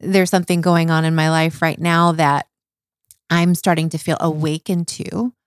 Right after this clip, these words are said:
of like, I don't know if I still wanna choose that like that.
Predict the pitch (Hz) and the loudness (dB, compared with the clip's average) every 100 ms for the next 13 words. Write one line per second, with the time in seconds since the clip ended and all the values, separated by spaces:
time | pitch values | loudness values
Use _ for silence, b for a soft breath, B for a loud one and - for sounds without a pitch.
0 | _ - 165 165 156 151 - _ _ _ | _ -8 -2 0 0 -4 -10 _ _ _
1 | _ _ 185 220 262 247 196 196 214 220 | _ _ 0 2 2 2 2 2 2 2
2 | 180 165 - 190 180 - _ - 180 180 | -2 -6 -2 0 0 -2 _ -6 -2 -2
3 | 170 - - - 220 214 170 151 151 - | -2 -4 -4 0 2 0 -2 -2 0 -4
4 | - _ 156 175 170 170 _ _ 165 165 | -10 _ -8 -2 -2 -4 _ _ -12 -4
5 | 170 - | -2 -2